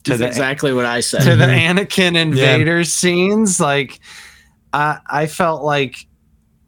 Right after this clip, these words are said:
Speaker 1: uh, Reva's redemption arc was a little too obvious. Like, I kinda wish they would have done something a little bit more interesting with her character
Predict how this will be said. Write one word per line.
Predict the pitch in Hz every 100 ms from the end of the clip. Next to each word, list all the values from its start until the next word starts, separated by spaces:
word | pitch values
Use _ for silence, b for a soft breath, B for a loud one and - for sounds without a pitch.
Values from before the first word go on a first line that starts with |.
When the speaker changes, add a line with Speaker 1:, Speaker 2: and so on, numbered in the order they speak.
| _ _ -
Speaker 1:
uh, | 120 120 113 110 -
Reva's | 120 135 156 156 156 135 117
redemption | 123 120 127 135 160 143
arc | 143 139
was | 139
a | 123
little | 123 120
too | - 127
obvious. | - 107 110 123 131 139 - - - _ _ _ _ _ -
Like, | 110 110
I | 123
kinda | 123 - 139 139
wish | 135 139
they | -
would | 127 131
have | 123
done | 127
something | 120 131 123 120
a |
little | 110 113 120 127 127
bit | 123 131 -
more | 120 120 120 123 127 -
interesting | 131 131 135 - 135
with | 135 -
her | 135
character | - 139 139 - 151 151